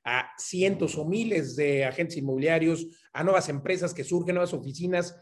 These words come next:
¿Cuál es la clave para tener una oficina inmobiliaria exitosa?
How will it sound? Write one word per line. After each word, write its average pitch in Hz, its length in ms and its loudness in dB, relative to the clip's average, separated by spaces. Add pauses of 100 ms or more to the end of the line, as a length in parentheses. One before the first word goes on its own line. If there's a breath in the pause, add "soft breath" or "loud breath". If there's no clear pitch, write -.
(380 soft breath)
¿Cuál 240 180 4
es 233 40 0
la 196 140 0
clave 214 580 4
para 165 180 -2
tener 190 360 -2
una 185 180 -2
oficina 185 320 -6
inmobiliaria 165 400 2
exitosa? - 540 -8